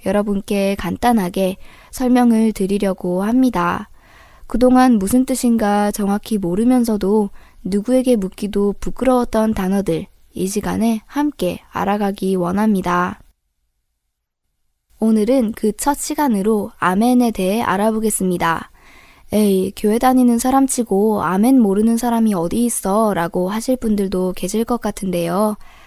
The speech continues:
하지만요, 은근히 많이 계십니다. 그리고 이제 막 교회에 나오신 분들은 설명을 들어본 적이 없기 때문에 당연히 모르시고요.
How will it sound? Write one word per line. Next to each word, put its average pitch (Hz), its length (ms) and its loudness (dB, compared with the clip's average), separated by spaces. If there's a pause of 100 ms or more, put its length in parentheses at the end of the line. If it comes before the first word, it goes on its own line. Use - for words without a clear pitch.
(140)
하지만요, 240 760 2 (100)
은근히 214 600 2
많이 190 320 0
계십니다. 185 720 -2 (540)
그리고 269 380 2
이제 220 240 0
막 202 320 0
교회에 214 360 0
나오신 208 440 0
분들은 202 640 0
설명을 277 520 4
들어본 226 420 0
적이 208 340 -2
없기 - 320 -2
때문에 202 680 0
당연히 190 640 0
모르시고요. 185 800 -4